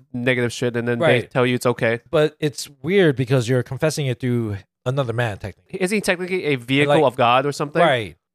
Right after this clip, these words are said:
Speaker 2: I remember I told my priest, I was like, "Uh, is, is it okay if I masturbate?" And
Speaker 1: Do you think it's awkward when you say that to your priest?
Speaker 2: No, or anyway, so I'm gonna tell you anyway.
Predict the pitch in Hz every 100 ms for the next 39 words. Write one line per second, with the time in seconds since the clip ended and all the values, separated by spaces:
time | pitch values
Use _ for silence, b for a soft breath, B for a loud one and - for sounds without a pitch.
0 | _ 147 160 165 160 147 - 160 151 -
1 | - 185 165 147 131 123 117 123 135 135
2 | 131 170 196 180 135 110 151 - 95 87
3 | 78 71 _ _ _ _ 110 117 113 104
4 | _ _ _ 147 226 339 320 - 156 170
5 | 220 196 156 131 147 156 151 131 135 151
6 | - _ _ _ _ 139 214 202 170 175
7 | 196 165 127 214 226 202 156 131 107